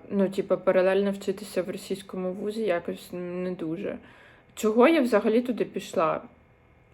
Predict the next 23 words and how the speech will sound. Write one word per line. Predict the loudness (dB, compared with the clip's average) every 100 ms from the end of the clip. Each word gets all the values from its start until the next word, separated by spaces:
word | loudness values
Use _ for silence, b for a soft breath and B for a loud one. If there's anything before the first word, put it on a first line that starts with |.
| -20
в | -2
той | 2 2
російський | 0 -2 -2 -4 -4 -10
вуз? | -6 -6 -8 0
Ну, | 2 4
тому | 2 2 2
що, | 2 0
по-перше, | 0 0 0 -2
ситуація | -8 -4 2 4 2 0 -2 0 0 -4 B B B 0
три | 4 6
роки | 6 4 0
тому, | 0 0 2 2 0 -6 -14 -10
вона | -2 2 2 0 -2
ще, | -4 -2 -2
по-моєму, | -2 -2 0 0 -2
раніше | -2 -4 -6 -4
я | -4
туди, | -4 -8
в | -4
дев'ят-, | -2 -2 -4
в | -12 -12
дві | -4
тисячі | -4 -4 -2 -2 0 -2